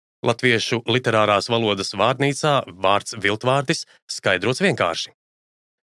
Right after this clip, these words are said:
Cilvēks, kas piesavinājies cita vārdu vai titulu. Cilvēks, kas uzdodas par citu. Sniegts arī piemērs. Viltvārži ir bijuši visos laikos, nav mazums bijis veidu un iemeslu, kāpēc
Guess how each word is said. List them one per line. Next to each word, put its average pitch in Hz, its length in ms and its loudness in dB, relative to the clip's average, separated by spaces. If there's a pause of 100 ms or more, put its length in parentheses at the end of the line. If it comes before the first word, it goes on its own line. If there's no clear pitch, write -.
Cilvēks, 117 460 2
kas - 160 -4
piesavinājies 110 840 0
cita 92 300 -2
vārdu 92 340 2
vai 127 140 0
titulu. - 480 -4 (480)
Cilvēks, 104 560 0
kas - 180 -4
uzdodas 90 400 -4
par 127 140 -6
citu. - 400 -6 (680)
Sniegts - 300 -4
arī 139 140 0
piemērs. 101 600 0 (720)
Viltvārži 135 640 0
ir 85 100 -12
bijuši 101 340 -2
visos 90 380 -6
laikos, 110 560 0 (340)
nav 90 220 2
mazums 107 640 0
bijis 92 400 -6
veidu 110 360 0
un 87 120 -4
iemeslu, 131 480 -2 (320)
kāpēc 156 560 0